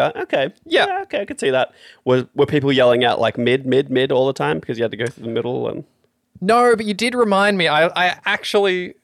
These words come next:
Speaker 2: experienced a racism. A live, full-on racism. It, it just, like, it was two thousand and five all over again.
Speaker 1: Directed
Speaker 2: It
Speaker 1: to you?
Speaker 2: No, no, just
Speaker 1: Yeah, yeah. Oh, dude.
Speaker 2: just a random kid,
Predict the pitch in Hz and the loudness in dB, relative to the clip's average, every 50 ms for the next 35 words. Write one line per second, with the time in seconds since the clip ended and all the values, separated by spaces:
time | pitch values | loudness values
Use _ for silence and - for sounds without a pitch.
0 | _ _ _ _ _ - 151 156 - - - - 185 175 180 170 160 151 147 135 | _ _ _ _ _ -8 -8 -8 -6 -8 -8 -4 0 0 2 2 2 0 -2 -2
1 | - - - 131 123 131 123 127 131 - - 127 117 113 107 78 - - _ _ | -4 -2 -2 0 2 2 2 0 0 -2 -6 -8 -8 -10 -12 -14 -16 -20 _ _
2 | _ _ _ _ _ - - 147 143 143 143 143 139 139 143 143 143 135 139 - | _ _ _ _ _ -4 -2 0 2 2 4 4 4 4 4 2 2 0 -2 -8
3 | - - - - _ _ _ _ _ _ - - - - 214 196 185 175 165 160 | -14 -16 -16 -20 _ _ _ _ _ _ -18 -14 -4 0 2 2 4 4 4 4
4 | 156 156 147 147 143 156 - - 143 127 120 120 120 - - 190 _ _ _ _ | 2 2 2 0 0 0 -2 -6 -6 -6 -6 -8 -8 -10 -14 -20 _ _ _ _
5 | - 202 165 151 - - 208 151 151 - 180 165 - - - _ - - - - | -14 -12 -12 -12 -10 -6 -6 -6 -6 -4 -6 -6 -6 -8 -12 _ -18 -18 -12 -4
6 | 170 175 175 156 - 185 170 - - - 185 - 185 170 160 - 165 147 139 - | 0 0 0 0 0 -4 -4 -4 -4 -4 -2 0 2 2 2 0 -2 -4 -4 -2
7 | - 139 131 131 131 131 135 135 131 131 139 - - 131 135 - 131 127 - - | 0 2 2 2 0 0 0 0 0 0 0 0 -2 -2 0 2 2 2 2 2
8 | 87 - 156 - - - 135 120 131 135 160 349 330 _ _ _ _ _ _ - | 2 0 -2 0 -2 -2 -2 0 0 -2 -2 -4 -6 _ _ _ _ _ _ -20
9 | _ _ - 220 277 320 302 294 311 349 330 - - 277 262 277 269 269 277 339 | _ _ -4 0 2 2 4 4 2 0 -2 -8 -8 -4 0 2 2 2 2 0
10 | 339 285 - _ - 226 - 262 254 - - 139 139 127 123 117 110 110 104 107 | -2 -8 -16 _ -18 -12 -8 -6 -6 -2 0 2 4 4 4 2 0 -4 -8 -10
11 | - _ _ _ _ _ - 269 262 233 - 185 156 117 - - _ _ _ _ | -14 _ _ _ _ _ 0 2 2 4 4 2 2 0 0 -4 _ _ _ _
12 | _ _ _ _ _ - 180 180 180 202 214 233 247 247 240 - - 233 220 220 | _ _ _ _ _ -4 -2 0 2 2 2 2 0 -2 -4 -4 -2 0 2 2
13 | 226 233 | 0 -2